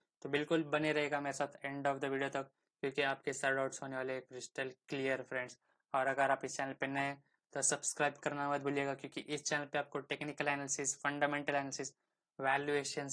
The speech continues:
ये सब चीज़ें सीखने को मिलेगी, बस देखने को नहीं मिलेगी।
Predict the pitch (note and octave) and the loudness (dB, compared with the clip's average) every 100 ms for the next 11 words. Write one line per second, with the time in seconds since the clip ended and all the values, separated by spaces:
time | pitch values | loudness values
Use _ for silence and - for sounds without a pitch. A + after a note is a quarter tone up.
0 | D3 C#3 C#3+ - C#3 C#3 - - C#3 - | -2 -2 -4 -6 -4 -2 -2 -2 -6 -6
1 | C#3 C3+ C#3+ C#3 C3+ C3 C3 C3+ B2+ C3+ | -6 -2 -2 -2 -2 -2 -2 -4 -4 -6
2 | C3 - C3 - C3 C3+ B2+ B2 B2 A#2+ | -6 -10 -8 -6 -6 -6 -8 -6 -6 -6